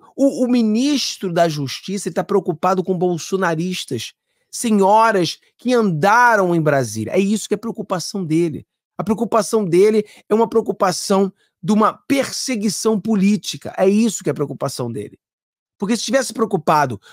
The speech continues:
com a questão do, do Brasil mesmo, a criminalidade, você teria muita gente presa. Muita coisinha sendo presa, apreendida,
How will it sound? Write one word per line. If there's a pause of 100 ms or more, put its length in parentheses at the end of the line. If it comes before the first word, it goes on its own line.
(180)
com
a
questão (220)
do,
do
Brasil
mesmo,
a
criminalidade, (840)
você
teria
muita
gente
presa. (720)
Muita
coisinha
sendo
presa, (360)
apreendida,